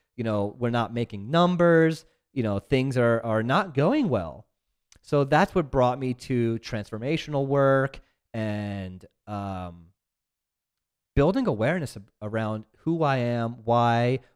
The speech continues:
what's holding me back from being successful. You know, my fears are what made me, quote unquote, successful, but also my, my lack of feeling worthy enough to be more successful held me back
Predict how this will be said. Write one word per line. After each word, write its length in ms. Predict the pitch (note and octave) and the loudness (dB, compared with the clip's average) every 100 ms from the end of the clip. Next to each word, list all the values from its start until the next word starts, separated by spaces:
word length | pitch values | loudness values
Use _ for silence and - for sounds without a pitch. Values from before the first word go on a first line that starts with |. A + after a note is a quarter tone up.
| _ | _
what's 180 | A#2 D3 | -2 -2
holding 380 | - D3 C3+ B2+ | 2 0 0 -2
me 100 | A#2 | -4
back 340 | A2 A2+ A#2 | 0 0 0
from 120 | - | -6
being 240 | A#2+ A2+ A2+ | -2 -2 -2
successful. 800 | - - A#2 A2 - B2 A2 - _ _ | -10 -8 -4 -4 -2 0 0 -4 _ _
You 80 | B2 | -2
know, 260 | G#2 G2 - _ _ _ _ _ - | -2 -2 -10 _ _ _ _ _ -2
my 180 | C3 A#2+ | 0 0
fears 580 | - D3+ D3+ D#3+ D3+ - - | 0 4 6 6 4 0 -2
are 100 | A#2 | -2
what 280 | A#2 A#2 B2 | 0 -2 -2
made 280 | B2+ C3 | 0 0
me, 380 | C#3+ C3+ C3 C#3+ _ _ _ _ _ | 0 0 0 -4 _ _ _ _ _
quote 260 | - G#2+ G2 | -8 -4 -4
unquote, 480 | F#2+ - G#2 F#2+ _ | -6 -6 -4 -4 _
successful, 880 | G#2+ F#2+ - C3+ - G#2+ G2 C3+ - _ _ | -18 -14 -2 -2 -2 -4 -2 -4 -8 _ _
but 460 | A#2+ A#2 A2+ A2 - _ _ - | -4 0 0 -2 -10 _ _ -2
also 600 | B2+ C#3 - C3 B2 B2 | 0 0 2 4 4 2
my, 440 | A2+ A2+ A2 A2 - | 0 0 0 -4 -8
my 560 | A#2 A2+ A2 G#2+ G#2+ A#2 _ | -8 -6 -4 -2 -4 -8 _
lack 340 | A#2+ C#3 D#3 | -4 -2 0
of 300 | B2+ A2+ G#2 _ _ - | 0 0 -4 _ _ -4
feeling 340 | D3 C3+ G#2 | -2 -2 -4
worthy 420 | G#2+ C#3 A3 G3 A#2+ | 0 2 4 2 0
enough 480 | A2 G#2+ G#2+ _ | 0 -2 -4 _
to 100 | - | -10
be 160 | A#2 A2+ | -2 -2
more 280 | A2+ C#3 F#3 | 0 4 2
successful 600 | - - - A2 - B2 | 2 -6 -2 -2 -2 0
held 260 | B2 A#2 | 2 2
me 140 | A#2+ A#2 | 0 -2
back 480 | G#2 D3 C3 A#2+ | 2 2 2 0